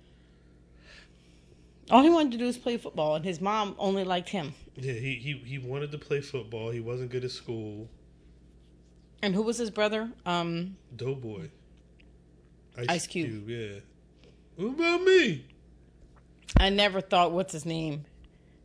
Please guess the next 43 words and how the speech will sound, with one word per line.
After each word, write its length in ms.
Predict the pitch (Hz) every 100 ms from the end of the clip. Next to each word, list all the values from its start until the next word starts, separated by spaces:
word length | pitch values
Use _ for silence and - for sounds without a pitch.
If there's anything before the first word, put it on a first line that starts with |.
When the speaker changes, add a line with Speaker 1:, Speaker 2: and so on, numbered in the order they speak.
| - -
Speaker 1:
Um, 560 | 170 170 165 156 151 151 -
Speaker 2:
Cuba? 340 | - 120 123 170 - - - -
Speaker 1:
yeah, 260 | - 170 156 202
I 80 | 180
never 320 | 185 175 156
thought 260 | 147 147 143
he 100 | 151
was 120 | 131
cute. 300 | - 151 143 - - - - - -
Speaker 2:
I 60 | 107
guess 220 | 123 135
Speaker 1:
I 40 |
Speaker 2:
none 80 | 175
of 40 | 180
the 60 |
Speaker 1:
never 240 | 190 202 202
Speaker 2:
girl-, 60 |
Speaker 1:
thought 140 | 202 180
he 100 | 180
was 140 | 156
attractive. 580 | 156 - 160 147 131 131 -
Speaker 2:
none 280 | 117 117 131
of 80 | 139
the 140 | 135
other 160 | 135 135
girls 320 | 127 131 131
either, 240 | 143 175 143
Speaker 1:
He, 100 | 214
Speaker 2:
aside 160 | 127
from 100 | -
Speaker 1:
he 80 | 214
Speaker 2:
Nia 40 | 214
Speaker 1:
got, 260 | 196 180
Speaker 2:
Long. 220 | 160 156 156
Speaker 1:
I 60 |
was 80 | 170
gonna 100 | 175
say, 220 | 170 220 202
he 80 | 170
got 180 | 165
Nia 240 | 175 196 190
Long, 380 | 185 254 233 180
though. 300 | 165 160